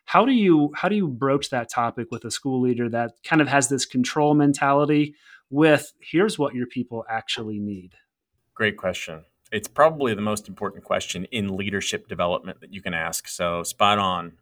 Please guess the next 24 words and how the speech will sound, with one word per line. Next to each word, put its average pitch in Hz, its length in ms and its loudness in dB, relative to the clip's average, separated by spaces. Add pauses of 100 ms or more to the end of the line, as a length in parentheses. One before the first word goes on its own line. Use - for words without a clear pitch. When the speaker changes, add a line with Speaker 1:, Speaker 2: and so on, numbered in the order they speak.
Speaker 2:
Um, 95 340 -4 (540)
and 127 80 0
it's 123 100 0
a 135 60 -2
tough 156 260 4
one. 92 260 -4 (800)
You 120 80 -4
know, 107 320 2 (160)
the 117 460 2 (140)
shortest 170 580 2
answer 139 360 2
I 110 80 6
can 107 180 -6
give 101 200 0
is 92 180 -6
this. - 400 -6 (500)
Self-awareness 143 800 4
is 101 140 -8
the 104 80 -2
key, 90 420 -10 (340)
right? 98 180 0
You 107 80 -12
start 143 380 6
there. 90 380 2